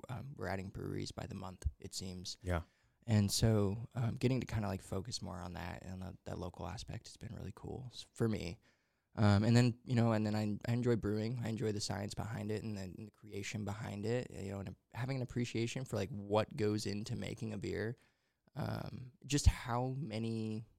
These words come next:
Speaker 1: styles there are out there and then how many variations on each style.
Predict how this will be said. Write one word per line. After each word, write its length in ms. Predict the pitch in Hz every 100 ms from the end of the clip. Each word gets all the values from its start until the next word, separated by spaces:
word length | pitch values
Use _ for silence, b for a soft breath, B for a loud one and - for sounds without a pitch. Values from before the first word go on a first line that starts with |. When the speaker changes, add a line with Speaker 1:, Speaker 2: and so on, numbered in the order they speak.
| _ _ -
Speaker 1:
styles 720 | - - 107 98 107 107 -
there 160 | 113
are 220 | 107 107
out 120 | 107 107
there 220 | 113 110
and 80 | -
then 80 | 104
how 120 | 107
many 140 | 104
variations 600 | 104 95 98 92 - 95
on 100 | 92
each 140 | 87 -
style. 400 | - - -